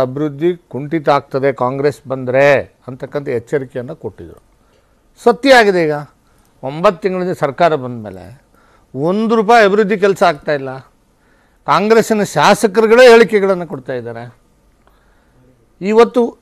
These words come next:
ಇವರು ಅಧಿಕಾರಕ್ಕೆ ಬಂದ ಮೇಲೆ ಒಬ್ಬ ಕಾಂಟ್ರಾಕ್ಟರ್ ಬಿಲ್ಗಳು clear ಆಗ್ತಾ ಇಲ್ಲ. ಎಲ್ಲ ಕಡೆ ನೀವು ಯಾವುದೇ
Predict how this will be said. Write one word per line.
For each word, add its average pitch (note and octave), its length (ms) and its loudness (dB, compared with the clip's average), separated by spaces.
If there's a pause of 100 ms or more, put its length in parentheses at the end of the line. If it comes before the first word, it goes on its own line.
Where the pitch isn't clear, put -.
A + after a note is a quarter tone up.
(320)
ಇವರು A3 340 0
ಅಧಿಕಾರಕ್ಕೆ G#3 500 4
ಬಂದ F#3 200 -2
ಮೇಲೆ A2+ 200 -6 (1700)
ಒಬ್ಬ F3+ 200 -2 (340)
ಕಾಂಟ್ರಾಕ್ಟರ್ F#3+ 580 0
ಬಿಲ್ಗಳು F#3+ 360 2 (180)
clear D#3 280 -2
ಆಗ್ತಾ C3+ 280 -14
ಇಲ್ಲ. A#2+ 100 -16 (1080)
ಎಲ್ಲ F#3+ 160 2 (100)
ಕಡೆ C4+ 200 6
ನೀವು F#3+ 180 2
ಯಾವುದೇ A3 240 6